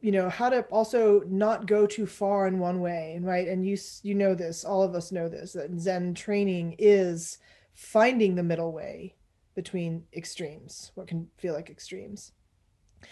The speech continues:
And I bring up the various, these Zen ideas as, you know, how it's easy, it can be easy to abuse them, right?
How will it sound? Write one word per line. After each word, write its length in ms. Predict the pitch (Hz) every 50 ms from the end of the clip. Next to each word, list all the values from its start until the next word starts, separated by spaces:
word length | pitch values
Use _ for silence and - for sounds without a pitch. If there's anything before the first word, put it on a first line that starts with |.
| - - - - - - _ _ -
And 180 | 220 214 220
I 160 | 208 208 214
bring 260 | 208 175 269 320 339 302
up 100 | 233 -
the 300 | 208 175 185 180 220 220
various, 460 | 202 175 220 233 226 202 190 175 170
these 220 | - 208 196 185 180
Zen 380 | 185 175 170 208 208 202 190
ideas 720 | 185 175 175 175 165 208 220 190 160 160 165 185 185 - -
as, 420 | - 190 180 175 175 170 170 -
you 100 | 208 208
know, 220 | 180 175 175 165 165
how 180 | 165 175 185
it's 160 | 185 170 - -
easy, 300 | 247 226 226 208 233 208
it 120 | - 202
can 140 | 208 208 202
be 60 | 226
easy 300 | 247 254 262 240 247 233
to 140 | - 233 220
abuse 420 | 190 170 180 208 220 226 226 196 -
them, 300 | 185 147 - - 185 - _ _ _ _ _ _ _ _ _ _ _ _ _ -
right? 260 | 170 160 160 156